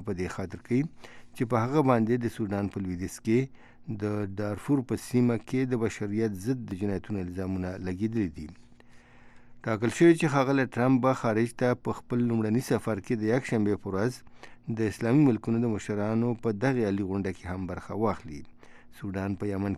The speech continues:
کې د سعودي عربستان په مشرۍ د ائتلاف په قواو کې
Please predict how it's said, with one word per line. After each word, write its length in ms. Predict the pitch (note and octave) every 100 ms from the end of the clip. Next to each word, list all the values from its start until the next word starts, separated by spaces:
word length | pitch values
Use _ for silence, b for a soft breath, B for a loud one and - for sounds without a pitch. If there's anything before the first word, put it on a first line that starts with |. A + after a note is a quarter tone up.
| -
کې 120 | B2+ C#3+ b b b -
د 120 | A#2 -
سعودي 200 | A#2+ C3+
عربستان 440 | D3 B2 - B2 A#2
په 40 | A2
مشرۍ 340 | G2 G2+ G#2+ A2+
د 100 | A2 G2+
ائتلاف 400 | - G2+ B2 -
په 60 | G2
قواو 260 | G2+ G2 F#2+
کې 100 | -